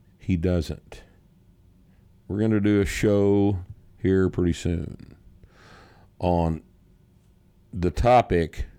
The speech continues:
"Stupid Shit Your Doctor Says." That'll be the con-, that'll be the title of the program.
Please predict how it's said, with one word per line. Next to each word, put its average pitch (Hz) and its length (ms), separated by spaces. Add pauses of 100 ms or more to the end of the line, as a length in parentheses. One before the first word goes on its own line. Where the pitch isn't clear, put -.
(600)
"Stupid 147 720
Shit 110 540
Your 95 240
Doctor 87 440
Says." - 600 (720)
That'll 80 200
be 85 120
the 82 100
con-, 85 340
that'll 85 180
be 87 120
the 80 140
title 80 320
of 80 60
the 78 60
program. 82 420